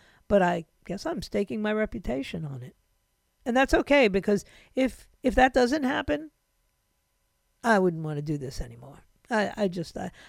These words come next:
I cannot sit around and discuss the end of America. It's just not, not my plans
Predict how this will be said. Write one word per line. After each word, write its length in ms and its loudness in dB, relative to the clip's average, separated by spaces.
I 100 0
cannot 400 -2
sit 220 -2
around 320 0
and 100 -6
discuss 400 -4
the 180 -6
end 200 -2
of 100 -4
America. 560 -6
It's 100 -16
just 200 -8
not, 300 -8
not 180 -4
my 100 -4
plans 720 -6